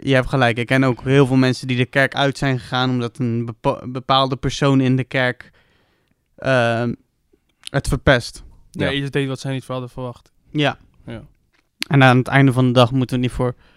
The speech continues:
Speaker 1: mensen komen naar de kerk, maar komen we voor God.
Speaker 3: Juist.
Speaker 2: Amen.
Speaker 1: En zoals je al he-, hebt gezegd, en ik ook, het leven i-, het is niet perfect met Jezus.
Speaker 3: Mhm.
Speaker 1: Weet je,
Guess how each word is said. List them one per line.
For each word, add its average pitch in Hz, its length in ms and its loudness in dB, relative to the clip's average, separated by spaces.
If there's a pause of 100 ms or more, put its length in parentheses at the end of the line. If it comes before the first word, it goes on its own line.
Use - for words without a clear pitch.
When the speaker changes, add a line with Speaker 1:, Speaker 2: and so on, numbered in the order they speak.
(160)
Speaker 1:
mensen 135 340 -4
komen 127 260 -2
naar 120 120 0
de 117 80 -2
kerk, 113 220 0
maar 113 120 2
komen 123 260 4
we 117 40 -4
voor 117 140 -6
God. - 320 -8 (200)
Speaker 3:
Juist. - 260 -12
Speaker 2:
Amen. 135 140 -8
Speaker 1:
En 139 60 -2
zoals 131 360 -2
je 151 60 2
al 135 120 6
he-, 131 200 0
hebt 131 160 -4
gezegd, 123 400 0
en 131 260 0
ik 127 200 -6
ook, 127 340 2
het 123 140 -2
leven 139 420 6 (300)
i-, 120 120 -4 (580)
het - 320 -6 (1160)
is 147 200 2
niet 156 180 8
perfect - 480 4
met 117 200 0
Jezus. - 600 -2 (340)
Speaker 3:
Mhm. - 240 -20 (360)
Speaker 1:
Weet 127 260 2
je, 131 260 2